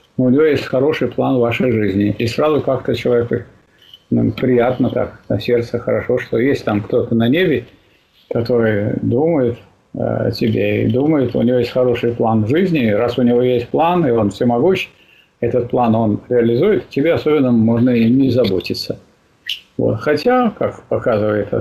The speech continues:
марксистская наука, это не относится, м, непосредственно к культуре. На сегодняшний день относится это к заблуждениям. Или, или, как говорил Маркс, это вздох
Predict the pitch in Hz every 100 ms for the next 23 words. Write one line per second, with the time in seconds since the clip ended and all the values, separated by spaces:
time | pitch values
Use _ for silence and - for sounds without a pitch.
0 | - - 110 208 190 - 156 147 139 135
1 | 120 113 - _ 135 160 156 147 139 -
2 | _ _ - - - 143 147 147 139 131
3 | 117 120 110 110 - - - 120 - 120
4 | 127 120 131 123 131 123 143 139 185 185
5 | 120 - - _ _ - 135 123 131 131
6 | 120 113 131 123 180 170 117 139 139 135
7 | - 127 123 123 120 147 170 160 110 101
8 | 95 90 - - _ _ _ _ - 117
9 | 101 104 - - 120 120 123 120 123 120
10 | 135 123 135 117 123 107 135 123 -